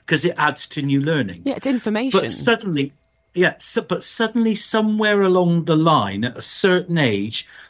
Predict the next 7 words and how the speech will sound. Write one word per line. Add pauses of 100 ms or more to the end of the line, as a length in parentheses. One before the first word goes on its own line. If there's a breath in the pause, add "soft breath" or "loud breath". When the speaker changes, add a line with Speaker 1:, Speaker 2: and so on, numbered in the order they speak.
(260 loud breath)
Speaker 1:
we
start
educating
failure
out
of
children.